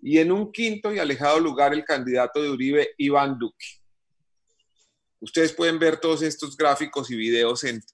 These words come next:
en losdanieles punto com. La misma semana en la que fue publicada esta, fueron publicados estos sondeos, los investigadores judiciales grabaron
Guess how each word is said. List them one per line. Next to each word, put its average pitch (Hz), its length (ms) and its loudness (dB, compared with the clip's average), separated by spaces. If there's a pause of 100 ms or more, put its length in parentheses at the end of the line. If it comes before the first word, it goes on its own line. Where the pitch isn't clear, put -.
(120)
en 123 200 -6
losdanieles 120 600 -6
punto 127 300 -12
com. - 180 -16 (1000)
La 151 220 2
misma 233 340 2
semana 160 480 0 (180)
en 127 140 -10
la 123 100 -2
que 123 140 -10
fue 143 180 -4
publicada 151 800 2 (240)
esta, 147 540 0
fueron 143 200 -4
publicados 139 380 -2
estos 160 200 -8
sondeos, 131 500 -6 (240)
los 139 200 0
investigadores 147 640 2
judiciales 147 560 0
grabaron 135 520 2